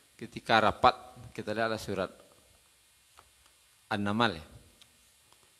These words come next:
Ratu Balqis <clears throat> kan dapat surat dari Nabi, Nabi Sulaiman. Apa kata Nabi Sulaiman?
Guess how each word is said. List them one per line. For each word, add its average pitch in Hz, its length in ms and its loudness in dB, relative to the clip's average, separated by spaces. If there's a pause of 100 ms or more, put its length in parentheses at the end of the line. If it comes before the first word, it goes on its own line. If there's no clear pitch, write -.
(440)
Ratu 104 240 -6
Balqis 98 640 -2 (880)
<clears throat> 175 460 10
kan 139 100 4
dapat 135 320 4
surat 127 240 10
dari 117 240 2
Nabi, 110 320 0 (1800)
Nabi 107 240 -2
Sulaiman. 92 560 -2 (1600)
Apa 139 160 6
kata 127 240 4
Nabi 107 240 0
Sulaiman? 104 400 0